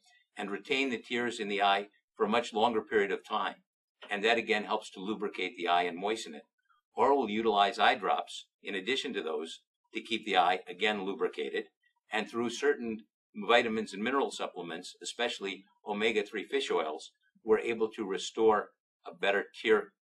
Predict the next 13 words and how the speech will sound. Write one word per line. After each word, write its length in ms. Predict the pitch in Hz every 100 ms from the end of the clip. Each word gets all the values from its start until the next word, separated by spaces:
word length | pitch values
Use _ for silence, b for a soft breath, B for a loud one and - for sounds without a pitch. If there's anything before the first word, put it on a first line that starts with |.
| _
construction 560 | 104 90 - 98 - 95
and 140 | 87
tear 180 | 95 101
flow. 440 | - 120 120 92 - _ b b _
So 160 | -
there 180 | 107 117
are 120 | 113
some 280 | 110 143 151
things 240 | 151 120 104
that 140 | 104
we 100 | 110
can 200 | 110 101
do 260 | 117 104